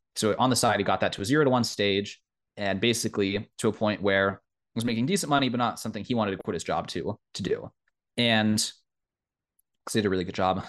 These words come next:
doing software engineering. And basically that business, the core premise was that a lot of businesses that put through a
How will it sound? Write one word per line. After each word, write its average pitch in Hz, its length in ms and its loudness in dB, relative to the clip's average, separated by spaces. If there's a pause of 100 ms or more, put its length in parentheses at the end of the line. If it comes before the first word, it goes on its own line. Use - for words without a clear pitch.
doing 95 160 -6
software 98 340 0
engineering. 95 480 -4 (400)
And 113 520 2 (960)
basically 151 440 4
that 123 280 4
business, 117 580 0
the 110 80 -4
core 127 220 4
premise 110 480 0
was 101 280 -2
that 95 240 0
a - 20 -8
lot 113 220 4
of 110 80 0
businesses 101 640 -4 (360)
that 101 340 0
put 113 240 -2
through 101 400 0
a 101 80 2